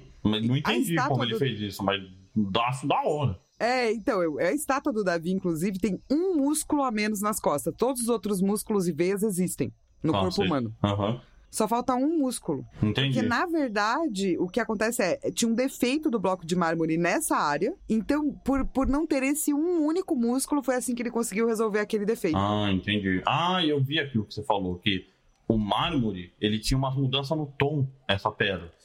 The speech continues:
Speaker 1: E era estranha.
Speaker 2: Isso.
Speaker 1: E essa mudança no tom pareciam ser veias. E foi isso que ele usou. Falou, "Não, então
Speaker 2: Isso.
Speaker 1: vou fazer isso como veia." Da hora, da hora.
Speaker 2: Isso. Ó, muito legal, né?
Speaker 1: Bem legal.
Speaker 2: E o Michelangelo trabalhou em segredo, que ele não queria que ninguém visse.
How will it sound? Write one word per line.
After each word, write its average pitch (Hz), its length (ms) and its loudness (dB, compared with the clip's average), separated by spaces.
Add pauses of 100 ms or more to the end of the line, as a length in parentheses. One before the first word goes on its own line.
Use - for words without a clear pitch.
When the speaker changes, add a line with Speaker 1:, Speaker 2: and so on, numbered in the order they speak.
(140)
Speaker 1:
E 120 80 2
era 147 140 0
estranha. 143 600 0
Speaker 2:
Isso. 113 160 -6
Speaker 1:
E 123 120 2
essa 202 240 -4
mudança 147 400 0
no 120 140 -2
tom 175 400 -2 (380)
pareciam 135 500 0
ser 143 180 0
veias. 107 520 -2
E 113 100 0
foi 127 200 0
isso 135 140 -4
que 151 60 -2
ele 135 140 -2
usou. 117 480 -2 (260)
Falou, 117 220 2
"Não, 123 340 0
então 208 240 0
Speaker 2:
Isso. - 160 -4
Speaker 1:
vou 135 100 2
fazer 123 120 0
isso 117 120 -6
como 135 220 0
veia." 107 220 0
Da 120 140 0
hora, 107 320 -2 (120)
da 90 140 2
hora. 208 140 -2
Speaker 2:
Isso. 240 340 0
Ó, 208 300 0
muito 220 380 2
legal, 185 340 0
né? 170 240 0
Speaker 1:
Bem 190 200 0
legal. 139 440 -2
Speaker 2:
E 208 160 -2
o 233 40 0
Michelangelo 247 800 0
trabalhou 196 640 0
em 294 140 0
segredo, 269 440 0
que - 120 -2
ele 233 100 2
não 240 80 2
queria 233 200 0
que 247 60 -2
ninguém 240 240 2
visse. 247 380 0